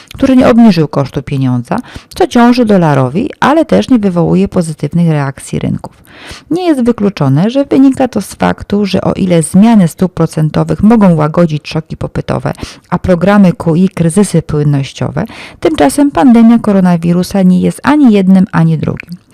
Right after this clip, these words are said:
Tym samym strach przed falą upadłości i załamaniem gospodarczym nie maleje, a wręcz rośnie wraz z kolejnymi informacjami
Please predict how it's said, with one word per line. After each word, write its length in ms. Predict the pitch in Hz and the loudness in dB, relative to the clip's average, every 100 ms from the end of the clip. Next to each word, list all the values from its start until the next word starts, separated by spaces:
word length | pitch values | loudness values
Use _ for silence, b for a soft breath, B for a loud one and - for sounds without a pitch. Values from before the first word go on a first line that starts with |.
| B B B - | B B B -4
Tym 160 | 330 | -4
samym 480 | - 185 147 175 226 | 0 2 4 4 2
strach 380 | - 233 247 - | 0 -2 0 -2
przed 200 | - 196 | -4 -2
falą 260 | 202 202 | 0 0
upadłości 920 | 196 190 180 160 156 135 - - - | 0 -2 0 0 0 -2 -6 -14 -6
i 60 | 190 | -2
załamaniem 540 | 170 160 175 196 180 | 0 0 2 4 4
gospodarczym 800 | 165 165 - 160 160 165 170 165 | 2 -2 -2 -2 -2 -2 -2 2
nie 140 | 196 233 | 4 4
maleje, 520 | 180 143 131 135 214 - B B B | 4 2 -2 -2 -4 -6 B B B
a 180 | 294 302 | 0 0
wręcz 380 | 240 220 220 202 | 2 2 4 4
rośnie 500 | 185 185 - 196 190 | 4 2 2 0 0
wraz 240 | 170 170 | 0 -4
z 80 | - | -4
kolejnymi 500 | - 285 202 190 202 | 0 2 2 2 2
informacjami 840 | 196 175 170 - 151 - 160 160 | 0 0 -2 -2 -4 -2 -2 -2